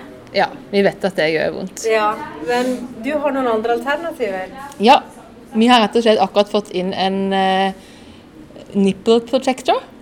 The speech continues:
Speaker 1: med Magic, fra Magic Body Fashion. Det er for sports and running, står det her.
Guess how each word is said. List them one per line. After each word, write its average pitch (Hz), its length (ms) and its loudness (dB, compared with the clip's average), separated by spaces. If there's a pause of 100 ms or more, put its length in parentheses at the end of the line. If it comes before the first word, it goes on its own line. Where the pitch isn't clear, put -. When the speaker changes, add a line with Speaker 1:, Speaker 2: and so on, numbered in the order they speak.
(160)
Speaker 1:
med 220 800 2 (400)
Magic, 202 500 -2
fra - 240 0
Magic 185 400 -2
Body 185 300 -2
Fashion. 214 380 -4
Det - 140 -4
er 190 140 -2
for 208 160 -8
sports - 520 -6
and 190 280 -2
running, 214 340 0
står 156 180 -4
det 160 100 2
her. - 160 -4